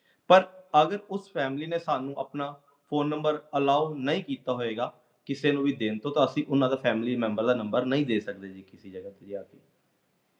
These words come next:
ਤੁਸੀਂ ਆਪਣਾ ਸਾਨੂੰ ਬਾਇਓਡਾਟਾ ਸ਼ੇਅਰ ਕਰੋ, ਅਸੀਂ ਪਹਿਲ ਦੇ ਆਧਾਰ ਤੇ ਜੀ ਤੁਹਾਡਾ ਬਾਇਓਡਾਟਾ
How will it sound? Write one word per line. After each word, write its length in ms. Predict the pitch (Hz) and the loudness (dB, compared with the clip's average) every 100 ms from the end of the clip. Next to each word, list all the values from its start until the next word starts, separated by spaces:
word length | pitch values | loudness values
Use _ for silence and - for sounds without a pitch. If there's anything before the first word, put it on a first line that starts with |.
| _ _ _ | _ _ _
ਤੁਸੀਂ 240 | 151 165 180 | -2 6 4
ਆਪਣਾ 260 | - 175 | 6 2
ਸਾਨੂੰ 320 | 165 165 175 | 6 6 6
ਬਾਇਓਡਾਟਾ 480 | 123 107 120 143 151 | 4 6 6 4 2
ਸ਼ੇਅਰ 240 | 151 156 151 | 2 2 2
ਕਰੋ, 360 | 156 156 - _ _ _ - | -2 -2 -6 _ _ _ 2
ਅਸੀਂ 300 | - 156 156 156 _ _ _ | 2 0 -6 -6 _ _ _
ਪਹਿਲ 320 | 170 170 208 | 8 8 6
ਦੇ 100 | 202 | 2
ਆਧਾਰ 340 | 190 156 139 120 | 0 2 0 0
ਤੇ 180 | 135 131 | -4 -10
ਜੀ 100 | 135 | -10
ਤੁਹਾਡਾ 520 | - _ 143 131 135 | -14 _ -4 -2 -2
ਬਾਇਓਡਾਟਾ 680 | 117 110 110 113 120 135 | -2 -4 -4 -6 -8 -10